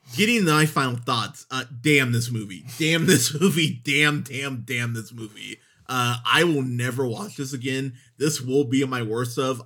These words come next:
If, even if there's something worse, just because of how angry I am, I will knock it off to put this on there <laughs> because I, I, I can't believe this exists. I'm gonna be completely honest. I was kind of flabbergasted as I was watching this. So,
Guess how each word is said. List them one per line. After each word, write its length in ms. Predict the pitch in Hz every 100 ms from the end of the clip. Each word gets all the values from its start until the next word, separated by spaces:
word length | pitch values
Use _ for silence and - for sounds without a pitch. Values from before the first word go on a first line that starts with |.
| -
If, 260 | 135 120 -
even 260 | 185 269
if 60 | 285
there's 200 | 240 240 -
something 580 | 180 170 175 135 117 98
worse, 460 | 117 127 160 - - _ _
just 260 | 113 151 151
because 240 | 165 185
of 100 | 151
how 300 | - 143 135 -
angry 320 | 113 123 147
I 40 | 156 160 160
am, 100 | 160
I 80 | 151
will 180 | 151 135
knock 400 | 127 139 - -
it 160 | 156
off 220 | 147 123 -
to 80 |
put 280 | 127 139 127
this 160 | 135 117
on 220 | 113 113
there 100 | 110 120
<laughs> 60 |
because 300 | 147 - 143 -
I, 120 | 151 165 - _ _ - _
I, 100 | 202 -
I 60 | 208
can't 340 | 202 262 254 175
believe 360 | 151 139 123
this 160 | 131 139
exists. 400 | 127 123 95 -
I'm 80 | 170
gonna 140 | 214 214
be 180 | 165
completely 720 | - 151 117 - 139 139 120
honest. 400 | 120 110 98 107 -
I 140 | 147
was 180 | 170 135
kind 360 | - - 143 139
of 60 | 135
flabbergasted 880 | 131 113 107 92 90 - 92 92 - _ _ -
as 160 | 123
I 100 | 123
was 140 | 117 120
watching 380 | 107 98 - 98
this. 220 | 92 -
So, 600 | - 135 123 123 120